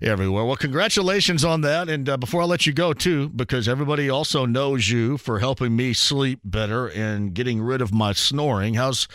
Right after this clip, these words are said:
the Aurora Specialty Sleep Clinic going?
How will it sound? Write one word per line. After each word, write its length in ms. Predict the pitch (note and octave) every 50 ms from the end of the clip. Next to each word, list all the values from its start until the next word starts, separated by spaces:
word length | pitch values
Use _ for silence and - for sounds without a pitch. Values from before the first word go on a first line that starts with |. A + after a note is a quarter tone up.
| - - - -
the 140 | - A#2 A#2+
Aurora 400 | A#2+ A2+ A2 B2 C3 C3 B2 A#2
Specialty 560 | - - - - C#3+ C#3 - - B2 A#2+ A#2+
Sleep 420 | A2 - - A#2+ C3 C3+ C#3+ - _
Clinic 320 | - - A#2 G2 D#2+ D#2 C#2+
going? 280 | E2 D2+ B1+ C2+ D#2